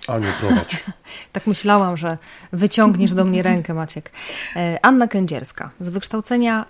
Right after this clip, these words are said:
Speaker 2: psycholog, z pasji, e, i tego, co robię na co dzień, e, wspieraczka, pomagaczka, e, ludziom, żeby mówili do ludzi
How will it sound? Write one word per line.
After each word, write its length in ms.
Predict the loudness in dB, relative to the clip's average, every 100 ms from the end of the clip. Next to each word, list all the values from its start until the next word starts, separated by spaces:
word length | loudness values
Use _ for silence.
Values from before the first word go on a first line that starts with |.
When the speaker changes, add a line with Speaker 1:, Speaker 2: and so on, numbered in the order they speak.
| _
Speaker 2:
psycholog, 680 | -6 -6 -2 -4 -4 -8 -10 -10
z 100 | -10
pasji, 600 | -4 -2 -2 -2 0 0 -2 -14 -20 -8
e, 100 | -8
i 140 | -6 -6
tego, 200 | -6 -6
co 140 | -4
robię 180 | -4 -2
na 120 | -4
co 220 | -4 -4
dzień, 380 | -2 -2 -2 -4
e, 360 | -6 -6 -6 -6
wspieraczka, 800 | -8 -6 -2 -2 -2 -6 -6 -6
pomagaczka, 1000 | -4 -4 -2 -4 -6 -6 -2 -2 -2 -6
e, 640 | -6 -6 -4 -4 -4 -6 -6 -6 -4
ludziom, 540 | 0 2 2 0 0 -2 -4
żeby 440 | -6 -4 -4 -4 -2
mówili 560 | -2 0 -2 -2 -6 -8 -16 -20 -20 _
do 140 | -4 0
ludzi 480 | 2 0 0 -2